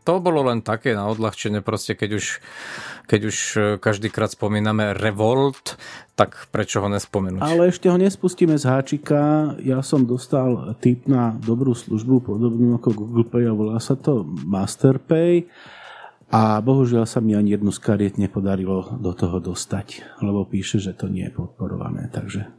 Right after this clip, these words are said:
Speaker 2: to len tak počiarou.
Speaker 1: A čo, čo by som tým ako mohol získať?
Speaker 2: Ehm,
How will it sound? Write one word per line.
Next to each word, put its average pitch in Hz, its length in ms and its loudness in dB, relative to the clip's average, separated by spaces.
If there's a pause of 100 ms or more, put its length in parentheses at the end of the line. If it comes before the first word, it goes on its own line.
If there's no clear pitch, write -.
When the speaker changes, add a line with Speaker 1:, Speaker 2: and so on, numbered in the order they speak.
Speaker 2:
to - 160 -6
len 107 160 -10
tak - 240 -10
počiarou. 104 560 -8
Speaker 1:
A 117 80 -4
čo, 123 240 -2
čo - 320 -4
by 113 80 -4
som 117 160 -4
tým 113 240 -2
ako 113 160 -2
mohol 113 240 -2
získať? 110 560 -6 (320)
Speaker 2:
Ehm, 175 320 2